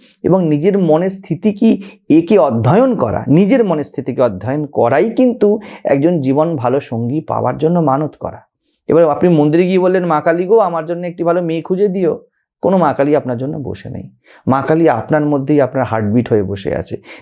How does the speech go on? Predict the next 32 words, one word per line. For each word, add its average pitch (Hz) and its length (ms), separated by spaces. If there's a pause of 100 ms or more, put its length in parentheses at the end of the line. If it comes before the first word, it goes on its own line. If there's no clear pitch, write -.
নিজের 147 260
হার্টবিটকে 139 560
জিজ্ঞেস 127 320
করুন, 156 300
নিজের 151 260
মনকে 123 360
জিজ্ঞেস 123 300
করুন 160 300
যে, 170 100
"মন, 160 540 (920)
তুমি 170 180
জীবন 143 300
সঙ্গী 151 360
চাও, 160 240
কেন 131 380
চাও, 107 260
কাকে 104 380
চাও, 101 220
তোমার 127 280
মনোবাসনাটা 113 880
কি?" - 200 (600)
ওটা 147 260
যত 135 300
স্টাডি 240 400
করবেন, 120 540 (260)
ততই 190 380
আপনার 160 340
মধ্যে 156 160
সেই 165 120
দৃষ্টি 139 360
প্রসারিত 131 500
হবে 120 440